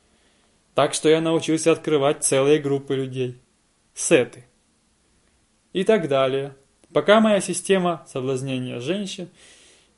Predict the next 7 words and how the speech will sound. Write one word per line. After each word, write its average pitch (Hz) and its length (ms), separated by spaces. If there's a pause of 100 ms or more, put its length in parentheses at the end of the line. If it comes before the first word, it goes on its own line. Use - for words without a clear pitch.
(220)
не 151 140
стала 202 380
всеобъемлющей, 160 920 (540)
проверенной 139 640
на 123 120
полях 117 360
сражений 180 680